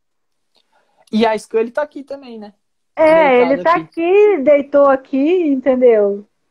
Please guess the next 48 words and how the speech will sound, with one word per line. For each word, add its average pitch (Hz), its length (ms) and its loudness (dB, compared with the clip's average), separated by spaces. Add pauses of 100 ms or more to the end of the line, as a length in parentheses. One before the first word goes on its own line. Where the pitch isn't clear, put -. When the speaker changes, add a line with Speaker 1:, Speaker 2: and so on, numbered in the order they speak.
(220)
Speaker 2:
Tava 247 300 0
aqui 254 160 -4
no 254 120 0
chão, 311 640 2
brincou 277 460 0
um 254 80 -4
pouquinho, 311 720 -2
aí 277 160 2
pediu 277 340 -2
pra 269 140 -2
eu 269 40 0
subir, 277 420 -2
botei 277 380 2
aqui 269 160 -4
em 262 80 -4
cima, 311 540 -8 (480)
tá 294 100 -6
aqui 294 200 -6
deitado. 285 880 0 (560)
Speaker 1:
Isso 196 200 -10
é 233 40 -6
muito 240 220 4
Speaker 2:
É. 240 80 4
Speaker 1:
bom, 226 300 4
né? 202 380 -8
E, 202 300 -14
e, 202 220 -12
e 202 120 -8
é 208 60 -6
legal, 208 400 -8 (220)
é 175 60 -12
legal 190 220 -6
você 226 140 -16
falar 180 260 -12
isso, 220 160 -16
a 170 60 -14
galera 170 300 -12
na 190 120 -18
pandemia 196 540 -14
aí 185 140 -16
que - 100 -20
tá 180 120 -12
trabalhando 180 500 -10
home 180 240 -14
office 165 400 -14
tá 208 120 -16
sofrendo 180 580 -10
demais. 147 600 -14